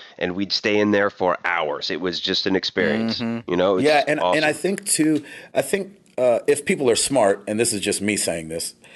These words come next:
Speaker 3: but I thought the arcade could become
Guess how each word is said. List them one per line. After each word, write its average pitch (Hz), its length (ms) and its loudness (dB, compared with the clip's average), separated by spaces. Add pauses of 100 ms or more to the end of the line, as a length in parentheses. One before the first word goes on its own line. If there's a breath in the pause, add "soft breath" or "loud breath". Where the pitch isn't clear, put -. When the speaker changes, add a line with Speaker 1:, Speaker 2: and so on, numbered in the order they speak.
(220 loud breath)
Speaker 3:
but 107 440 0 (400)
I - 140 0
thought - 480 0 (580)
the 139 140 2
arcade 160 680 2
could 147 200 2
become 131 600 0